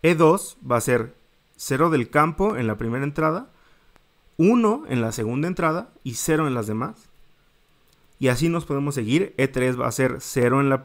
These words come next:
en la primera, cero en la segunda, uno en la tercera y cero en las demás. Y entonces E n va a ser cero en todas y uno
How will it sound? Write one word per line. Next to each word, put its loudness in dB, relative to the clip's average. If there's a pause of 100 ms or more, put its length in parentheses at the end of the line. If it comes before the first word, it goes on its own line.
en -4
la -4
primera, -2
cero -2
en 0
la -2
segunda, -2 (420)
uno 2
en 2
la 0
tercera -4 (120)
y -10
cero -4
en -4
las -8
demás. -6 (680)
Y 0
entonces -2 (240)
E 2
n -2 (200)
va 2
a 0
ser -4 (380)
cero -2
en -2
todas -2 (680)
y -6
uno 0